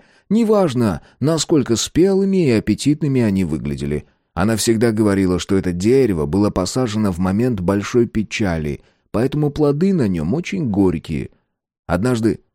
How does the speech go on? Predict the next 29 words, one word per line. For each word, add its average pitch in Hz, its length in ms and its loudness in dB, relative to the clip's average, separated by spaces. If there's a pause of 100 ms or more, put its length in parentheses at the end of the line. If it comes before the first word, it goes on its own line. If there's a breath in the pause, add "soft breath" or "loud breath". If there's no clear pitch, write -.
(140)
Патриция 117 520 0
попробовала 95 600 -2
один 104 240 -2
персик, 151 460 -2
и 107 40 2
он 127 160 2
показался 113 500 -2
ей 113 160 0
мягким, 76 500 -6 (240 soft breath)
сладким 147 600 -2
и - 20 -4
сочным. 69 640 -8 (220)
Но 85 140 -2
Картер, 143 580 0 (160)
когда 95 340 0
она 95 140 0
рассказала 95 500 0
ему 90 200 0
об 90 160 0
этом, 92 300 -2 (200 loud breath)
просто 131 320 2
взбесился, 127 920 0 (200 soft breath)
и 85 80 -2
она 82 200 0
больше 131 320 -2
никогда 85 480 -4
так - 220 -8
не 98 160 -2
делала. 64 540 -8